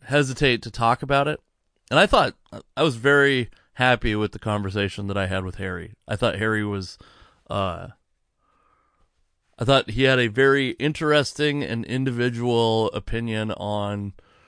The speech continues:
racism. And Harry's a guy, by the way, I don't, I didn't say this, but he's, uh, a guy where when I, almost invariably when I tweet something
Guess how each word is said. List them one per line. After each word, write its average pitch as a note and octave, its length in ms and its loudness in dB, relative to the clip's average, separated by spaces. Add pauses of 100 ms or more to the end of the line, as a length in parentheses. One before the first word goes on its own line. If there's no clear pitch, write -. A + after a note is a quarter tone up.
(340)
racism. G#2 720 -2 (440)
And A2+ 280 0 (400)
Harry's G3 380 6
a F3 60 2
guy, C#3+ 320 6
by C3 180 2
the B2 100 0
way, B2 180 6
I G#2+ 100 2
don't, C3+ 160 2
I C3 80 -2
didn't C3 180 -4
say B2+ 220 -2
this, A2+ 260 -6
but A2 180 -6
he's, B2 600 -4
uh, G2+ 420 -4 (460)
a A#2 80 -4
guy B2 300 4
where A#2 240 2
when A2+ 160 0
I, G#2+ 340 0 (380)
almost D3 380 2
invariably A#2+ 800 2
when A2 180 -2
I G#2+ 100 -4
tweet B2+ 440 -6
something G#2+ 680 -6